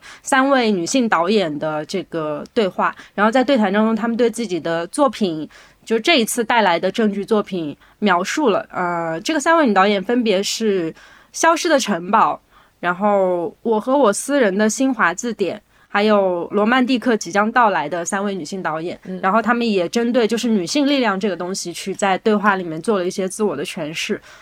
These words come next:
Speaker 1: 嗯，我觉得还蛮有意义的，但是这个对话呢，可能就还是看过剧以后再去听对话，感觉会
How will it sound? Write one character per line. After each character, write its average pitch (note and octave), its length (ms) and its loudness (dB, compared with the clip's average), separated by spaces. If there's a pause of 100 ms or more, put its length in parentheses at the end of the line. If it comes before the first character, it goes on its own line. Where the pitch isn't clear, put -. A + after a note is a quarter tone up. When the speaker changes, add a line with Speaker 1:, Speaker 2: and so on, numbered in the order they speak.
(140)
Speaker 1:
嗯， E3 240 -4
我 F#3+ 60 -4
觉 G#3 100 -2
得 D4+ 60 2
还 E4+ 180 2 (200)
蛮 B3 200 0
有 D4+ 200 4
意 A3+ 80 0
义 B3+ 320 2
的， D3+ 240 -2
但 B3 120 0
是 B3 120 -2
这 C4 120 0
个 A#3 120 0
对 B3+ 180 2
话 A#3 200 4
呢， G3 140 0
可 G3 140 -4
能 E4+ 160 -6
就 A3 240 0 (380)
还 - 220 -6
是 D4 120 -2
看 F4 240 0
过 C4+ 160 4
剧 D#4+ 240 0
以 G3+ 80 4
后 B3+ 180 2
再 D4 160 4
去 A3+ 120 0
听 B3+ 240 2
对 B3+ 120 2
话， A3 240 4
感 F#3+ 140 -2
觉 F#3 100 -2
会 G#3+ 300 0